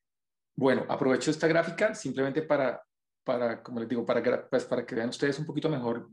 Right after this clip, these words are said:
para recordar, ya todos lo sabemos probablemente, cómo es la entrada del virus, eh, a nivel celular. Entonces vemos cómo el, el sars cov, por medio de su, de su proteína S, proteína spike, se une a estos receptores C K dos. Aquí vemos cómo se genera la unión,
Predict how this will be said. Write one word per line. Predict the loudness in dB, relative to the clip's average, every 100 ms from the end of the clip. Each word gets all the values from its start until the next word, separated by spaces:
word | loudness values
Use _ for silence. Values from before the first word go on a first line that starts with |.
| -10
para | -6 -4
recordar, | -4 -4 2 2 2 -4 _
ya | -8
todos | 0 2
lo | 2
sabemos | -2 -4 -8
probablemente, | -6 -4 -2 -4 -6 -12 _ -20 -20 -20 _ _ -2
cómo | 2 4 6
es |
la | 6
entrada | 6 6 6
del | 6
virus, | 4 4 4 0 -10 _ -6
eh, | -2 0 -2
a | -4
nivel | -4 -4 -2
celular. | 2 6 4
Entonces | 2 -2 2
vemos | 2 2
cómo | -2 0
el, | 0 -2 -8
el | -10
sars | -2 -2 -2 -2
cov, | 0 0 -4 _ _ _
por | -2 0
medio | 2 2
de |
su, | 2 -2 -2
de | -6
su | -6
proteína | -6 -4 -2 0 2
S, | 2 0 -2 -8
proteína | -12 -8 -8
spike, | -2 -2 -2 -4 -14 _ _
se | -2 2
une | 4 4 2 -2
a | -6 -6
estos | -2 0
receptores | 0 0 0 0 0
C | 0
K | 2
dos. | 4 4 0 -12
Aquí | -10 -8
vemos | -8 -8
cómo | -8 -6
se | -6
genera | -6 -4
la | 0 2
unión, | 2 0